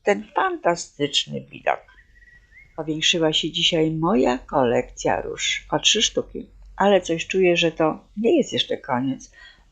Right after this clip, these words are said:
bo róże są przepiękne i dodają mojemu ogrodowi szczególnego klimatu oraz wyjątkowej magii, więc coś się jeszcze u mnie może wydarzyć w tym temacie. A więc obserwujcie mój kanał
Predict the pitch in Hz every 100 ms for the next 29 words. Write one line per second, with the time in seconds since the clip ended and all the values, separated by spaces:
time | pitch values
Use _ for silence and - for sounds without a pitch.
0 | - 160 180 185 175 175 170 160 - -
1 | - 294 277 - 143 143 - - 98 -
2 | _ _ _ - 151 147 156 160 175 165
3 | 160 165 170 165 160 165 170 165 175 196
4 | - 233 - 196 147 147 135 - 135 139
5 | 127 131 - 117 120 - 120 - - -
6 | - - 135 220 214 247 165 - - -
7 | - - _ 156 139 - 277 294 - 202
8 | 185 - - 185 190 175 180 180 180 175
9 | 180 147 123 - 85 - - 57 - -
10 | - - _ _ _ _ - 147 139 135
11 | - 143 - 139 143 160 156 139 139 143
12 | 156 131 135 214